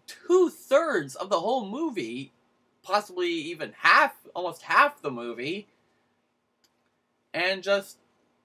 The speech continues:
takes it nowhere. Okay, it, it does, uh, for, uh, the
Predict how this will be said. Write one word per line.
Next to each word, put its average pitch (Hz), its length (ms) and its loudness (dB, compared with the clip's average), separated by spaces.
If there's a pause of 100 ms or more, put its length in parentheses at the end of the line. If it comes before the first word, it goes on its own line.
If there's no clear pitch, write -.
takes 196 240 -4
it - 160 -6
nowhere. 214 600 -4 (1300)
Okay, 117 380 -2
it, 120 120 -12
it 120 260 -8
does, 113 480 -6
uh, 123 200 -8
for, 110 720 -8
uh, 113 160 -12 (160)
the 110 160 -10